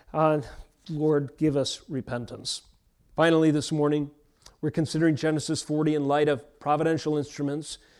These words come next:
a prophetic calling, political dynamics, and gospel prototypes. There are three echoes of the gospel in this passage that I find fascinating. The first is resurrection. Joseph,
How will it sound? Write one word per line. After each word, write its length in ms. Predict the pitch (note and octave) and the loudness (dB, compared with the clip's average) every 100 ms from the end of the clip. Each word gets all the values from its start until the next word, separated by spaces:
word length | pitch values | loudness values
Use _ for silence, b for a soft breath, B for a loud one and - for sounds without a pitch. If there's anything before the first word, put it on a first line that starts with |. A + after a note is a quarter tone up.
| b b | b b
a 40 | C3 | -6
prophetic 460 | D3 A#2 E3 E3 | -4 2 4 4
calling, 440 | - D3 C#3+ C#3+ C3+ | 2 2 2 -2 -6
political 500 | - D#3 F3 F3 D#3+ | 0 4 4 4 4
dynamics, 640 | D#3 D3 D3 D#3 D3 - - b b b b F3 | 4 4 2 0 -4 -8 -12 b b b b 2
and 200 | D#3+ D3+ | 2 4
gospel 460 | D3 D3 - D3+ | 4 2 0 -4
prototypes. 840 | D3 C3+ C3 B2 B2 A2 G#2 - - _ _ _ b b b b | -2 -2 0 -2 -8 -10 -12 -14 -16 _ _ _ b b b b
There 160 | F#3+ G3 | 8 10
are 80 | F3 | 8
three 540 | F#3 A3+ A#3+ B3 - - _ _ _ _ G3+ | 6 4 6 4 -2 -20 _ _ _ _ -2
echoes 580 | G3 - D3 D3 C3 | 0 4 6 6 0
of 240 | - C#3+ C#3 | -4 -2 2
the 100 | C#3+ | 4
gospel 680 | D3 D3 D3+ - A#2+ A2+ - | 6 6 6 0 -10 -10 -2
in 160 | D3+ | 2
this 160 | D#3+ D#3 | 2 2
passage 720 | - D3 D3 - D3+ C3 - | 0 2 2 0 -2 -2 -8
that 100 | C#3 | -4
I 120 | D3 | -4
find 400 | C#3 D3 D3 D#3 | -4 -6 -4 -6
fascinating. 680 | - C3 C3 - B2+ B2 C3+ _ b b b b b | -4 -4 -4 -4 -6 -6 -8 _ b b b b b
The 100 | D#3+ | -2
first 340 | D#3+ A#3 - F3 | 4 4 4 0
is 200 | C#3+ D3 | -2 0
resurrection. 840 | D#3+ D3 D3+ D3 C#3+ - A#2 A2+ _ _ _ b b b b D#3 | 0 0 0 0 -2 -8 -12 -14 _ _ _ b b b b -10
Joseph, 720 | C#3+ F#3+ G#3+ G#3+ F#3 - | 2 8 8 8 4 2